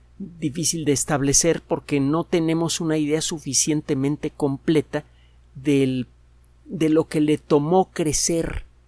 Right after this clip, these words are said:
a esta masa de cromita, pero lo que sí se puede decir es que el, eh, estas capas de cromita que en algunos lugares llegan a tener dos metros de espesor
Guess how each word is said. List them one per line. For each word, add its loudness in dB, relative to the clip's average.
a 0
esta -2
masa -4
de -4
cromita, -4
pero 0
lo 6
que 2
sí 0
se 4
puede 6
decir 0
es 0
que 0
el, -2
eh, -6
estas 0
capas 2
de 0
cromita -2
que -2
en -2
algunos -2
lugares 0
llegan -2
a -4
tener -2
dos 0
metros -2
de -2
espesor -4